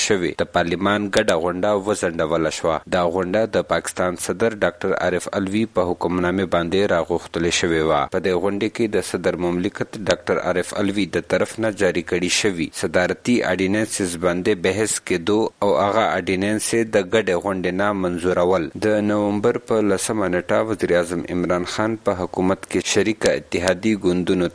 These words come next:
ته ظهرانه، یعنی د ورځې ډوډۍ اهتمام کړی و، چې په هغې کې عمران خان ورته وویل چې اپوزیشن ګوندونو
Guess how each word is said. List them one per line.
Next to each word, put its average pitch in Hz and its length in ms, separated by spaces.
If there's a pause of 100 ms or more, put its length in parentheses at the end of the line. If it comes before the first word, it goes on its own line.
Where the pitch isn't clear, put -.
ته 101 220
ظهرانه، 87 480 (320)
یعنی 98 200 (140)
د 92 140
ورځې 90 380
ډوډۍ 85 300 (140)
اهتمام 87 460 (120)
کړی 82 280
و، - 20 (200)
چې - 80 (100)
په 90 60 (100)
هغې 92 260 (100)
کې 110 220
عمران 85 380
خان 92 340
ورته 82 380
وویل 90 420 (140)
چې - 100 (140)
اپوزیشن 85 600 (120)
ګوندونو 87 440